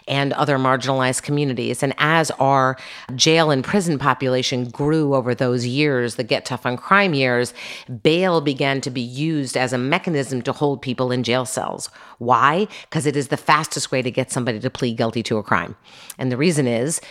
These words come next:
the experience of being in jail is so terrifying and horrifying and dehumanizing that people will plead guilty to things even if they didn't do them just to go home to safety and their jobs and their homes and their communities and to kiss their kids goodnight.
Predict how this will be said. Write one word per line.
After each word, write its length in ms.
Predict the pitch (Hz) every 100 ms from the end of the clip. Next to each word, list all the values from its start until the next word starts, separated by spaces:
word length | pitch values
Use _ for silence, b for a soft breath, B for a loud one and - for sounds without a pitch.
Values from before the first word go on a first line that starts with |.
| B
the 140 | 135
experience 640 | 123 - - 196 190 147 127
of 80 | 113
being 220 | 131 120
in 120 | 120
jail 300 | 113 120 120
is 140 | 92 123
so 220 | - 123
terrifying 760 | - - 175 160 131 110 101 -
and 120 | 120
horrifying 800 | - - 160 139 123 104 104 -
and 100 | 120
dehumanizing 840 | 123 - 190 170 104 95 95 90 - B B -
that 160 | 160
people 380 | - 190 190 165
will 100 | 147
plead 260 | - 160 151
guilty 220 | 147 143
to 140 | 143
things 340 | 139 131 131 -
even 260 | 160 151 147
if 120 | 131
they 120 | 139
didn't 320 | 117 120 120 110
do 160 | 135
them 300 | 120 113 113
just 340 | 104 135 - -
to 80 |
go 220 | 107 127 110
home 500 | 131 135 170 220 220 B B -
to 100 | 123
safety 560 | - 135 135 180 180
and 140 | - 117
their 80 | 117
jobs 500 | 123 117 147 147 120
and 120 | 104
their 80 | 110
homes 420 | 135 131 135 131
and 160 | 113
their 140 | 117 117
communities 600 | 127 120 131 151 165 - B B
and 120 | 120
to 60 | 117
kiss 200 | - 131
their 140 | 139
kids 240 | - 127 -
goodnight. 340 | 117 101 -